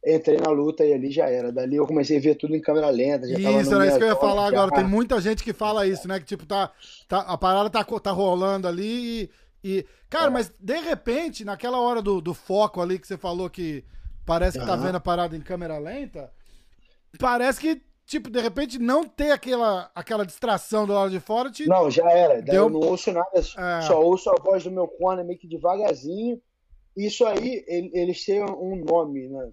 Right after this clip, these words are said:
Speaker 1: na, na psicologia, eles falam que você entra no, no flow.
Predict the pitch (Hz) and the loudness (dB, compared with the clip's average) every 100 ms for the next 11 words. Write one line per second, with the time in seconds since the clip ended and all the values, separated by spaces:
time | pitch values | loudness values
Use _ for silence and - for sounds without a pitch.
0 | 120 120 120 123 - - 143 139 123 151 | -14 -14 -12 -14 -16 -12 -8 -6 -6 -8
1 | 147 156 151 151 147 151 143 156 151 156 | -6 -4 -4 -4 -6 -4 -4 -2 -2 0
2 | 156 - - 151 147 117 | -2 -4 0 4 4 0